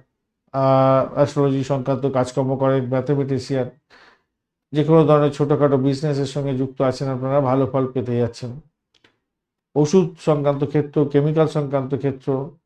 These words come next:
আহ, আহ, ভালো হবে। ফরেস্ট ডিপার্টমেন্ট নিয়ে যারা কাজকর্ম করছেন, ভালো হবে। সিনেমা সংক্রান্ত ক্ষেত্র ভালো ফল দিয়ে যাবে বলে আশা করা যেতে পারে। আজকের দিনে যে সমস্ত,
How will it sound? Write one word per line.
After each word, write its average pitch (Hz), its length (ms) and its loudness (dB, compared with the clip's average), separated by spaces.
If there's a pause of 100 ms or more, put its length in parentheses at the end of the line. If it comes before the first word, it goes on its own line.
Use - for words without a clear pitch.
(500)
আহ, 127 80 -2
আহ, 127 960 0
ভালো 151 220 8
হবে। 117 240 2 (300)
ফরেস্ট 147 360 4
ডিপার্টমেন্ট 139 520 0
নিয়ে 139 160 -2
যারা 131 200 2
কাজকর্ম 131 520 -4
করছেন, 131 320 -4
ভালো 127 240 2
হবে। 143 200 2
সিনেমা 143 380 -2
সংক্রান্ত 131 440 -4
ক্ষেত্র 139 520 -4 (520)
ভালো 147 200 6
ফল 135 240 2
দিয়ে 123 140 0
যাবে 131 180 2
বলে 139 200 2
আশা 131 240 2
করা 127 200 0
যেতে 123 260 -4
পারে। 117 340 -14 (3000)
আজকের 147 380 4
দিনে 165 200 2
যে 147 140 2
সমস্ত, 165 420 0